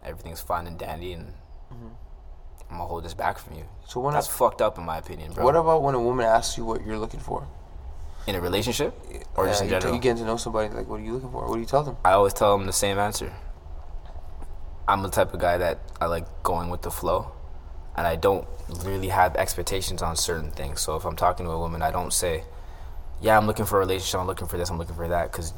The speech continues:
Speaker 1: more times than not, when you force something, it doesn't end up the way you want it. So me, I'm a guy that really goes off of, this is gonna sound a little, like,
Speaker 2: The passive
Speaker 1: free-spirited.
Speaker 2: approach.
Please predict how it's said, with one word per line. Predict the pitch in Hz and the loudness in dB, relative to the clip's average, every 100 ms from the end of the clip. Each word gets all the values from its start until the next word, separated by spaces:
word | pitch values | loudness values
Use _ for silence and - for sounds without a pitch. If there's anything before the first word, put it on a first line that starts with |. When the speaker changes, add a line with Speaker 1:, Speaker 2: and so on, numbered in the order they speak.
| - | -8
Speaker 1:
more | - 92 | -4 -2
times | 98 98 92 | 2 2 2
than | 87 | 0
not, | 90 87 - | 4 4 2
when | 87 98 | -4 -2
you | 107 | -2
force | - - 113 110 | -2 4 4 6
something, | 123 123 151 175 - - - - - - - - | 4 2 -2 -4 -8 -10 -10 -8 -8 -8 -8 -8
it | 82 | -2
doesn't | 95 87 85 - - | 0 0 -2 -6 -6
end | 87 82 | -4 -2
up | 78 | -2
the | 80 | -4
way | 78 | -4
you | 73 | -2
want | 82 82 | 0 0
it. | 80 82 - - - | -2 -6 -8 -8 -8
So | - 87 85 - | -2 0 2 0
me, | 90 98 98 95 87 - - - - - - - - - | -4 -4 -2 -2 -4 -6 -8 -10 -12 -12 -12 -10 -10 6
I'm | 113 143 | 8 10
a | |
guy | 113 113 | 12 12
that | 110 92 | 12 8
really | 95 101 95 | 4 -2 -2
goes | 87 90 90 | 0 0 2
off | 90 87 92 | 4 4 2
of, | 85 80 - - - | -2 -4 -6 -8 -10
this | - - | -8 -6
is | |
gonna | 82 78 | -4 -2
sound | 82 78 | 0 -2
a | 80 | -2
little, | 78 | -4
like, | 76 76 - | -4 -6 -8
Speaker 2:
The | - | -8
passive | - 110 92 - | 0 2 4 2
Speaker 1:
free-spirited. | - 78 73 71 | 0 -2 -2 -2
Speaker 2:
approach. | - | -6